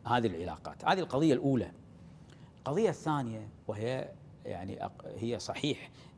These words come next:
هذه أولى، لأنها هي طبيعة العلاقة بين الناس، لأن لابد أنهم يتحاورون، يتكلمون، يتفاهمون، صح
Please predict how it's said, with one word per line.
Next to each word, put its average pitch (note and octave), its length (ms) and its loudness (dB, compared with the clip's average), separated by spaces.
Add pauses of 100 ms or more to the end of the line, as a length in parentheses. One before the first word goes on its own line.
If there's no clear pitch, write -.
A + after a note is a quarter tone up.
(200)
هذه A#2+ 240 2
أولى، C3+ 460 2 (340)
لأنها G#2+ 300 -2
هي A2+ 140 -2
طبيعة D3 480 0
العلاقة A#2+ 400 0
بين G2 200 -4
الناس، F#2 520 -8 (300)
لأن F#2 200 -6
لابد C#3 400 4
أنهم G#2+ 240 -2
يتحاورون، A2+ 580 0
يتكلمون، A2 600 -4
يتفاهمون، B2+ 680 -2 (160)
صح - 300 -8